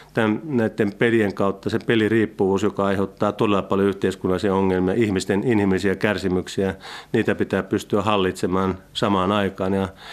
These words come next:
sit meillä on monta tämmöistä erilaista kokonaisuutta, V R:n tulevaisuus myöskin erila-, eri, eri näkökulmista, jotka vaatii, ää, selkeätä omistajan näkökulmaa. Meillä on tällä hetkellä valmistelussa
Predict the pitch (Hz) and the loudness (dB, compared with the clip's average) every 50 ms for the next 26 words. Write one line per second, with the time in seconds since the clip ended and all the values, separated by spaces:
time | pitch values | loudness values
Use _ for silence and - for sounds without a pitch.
0 | - - - - - - 123 110 117 120 110 113 110 120 147 156 131 - 107 - | -16 -16 -16 -14 -8 -4 -2 0 2 2 2 2 4 4 4 2 2 0 -2 0
1 | 113 107 104 101 - 113 110 107 110 101 101 98 98 - - 107 - - 104 98 | 0 0 0 0 0 0 0 2 2 2 2 0 0 0 -2 -2 0 2 0 2
2 | 98 92 - 104 98 92 - - 101 98 - 127 123 120 117 107 104 107 104 98 | 0 0 0 -2 -2 -2 -2 -2 -4 -2 0 0 2 2 2 2 2 0 0 -2
3 | - - 110 107 104 98 98 101 98 95 - 104 92 - 107 104 98 - - 113 | 0 0 2 2 2 2 2 0 0 0 -2 -2 0 0 0 0 0 0 -2 -2
4 | 113 135 123 110 110 101 101 101 101 - - 143 123 117 110 101 90 - - - | -2 0 0 0 2 2 2 2 0 0 -2 -2 0 2 0 0 0 -4 -14 -20
5 | - - - - - - - - - 135 123 123 117 110 110 110 - 110 92 - | -16 -16 -14 -14 -16 -20 -10 -4 -2 2 2 4 4 4 2 2 2 0 -2 0
6 | - 104 98 101 104 - - 135 123 - - 127 127 143 127 104 95 - - 98 | 0 2 2 2 0 0 0 -2 0 0 0 0 2 2 2 0 0 0 0 0
7 | 101 101 85 - - - - - 127 107 104 104 104 101 110 - 127 - 131 117 | 2 0 0 -4 -12 -10 -6 -4 -2 0 0 0 0 0 -2 -2 -2 0 2 2
8 | 110 104 - 104 98 98 - 110 110 113 110 104 - - - 113 98 98 104 98 | 2 0 0 -2 -2 0 0 0 2 2 2 0 0 -2 -4 -2 0 0 -2 -2
9 | - - 113 101 - 113 98 - - 101 101 98 101 104 101 98 - - - - | -2 -2 -2 0 0 0 -2 0 0 -2 0 0 0 0 -2 -2 -4 -8 -14 -14
10 | - - - - - - - 120 113 110 110 110 117 113 - - - 135 123 120 | -12 -12 -12 -14 -12 -6 -2 0 2 4 4 2 2 0 -4 -2 0 0 2 2
11 | 110 - - - 117 110 98 117 120 117 104 101 98 - - - 107 101 95 - | 0 0 0 0 0 2 2 2 2 4 2 2 0 -2 -2 0 0 0 0 -2
12 | - - 110 | -2 -2 -2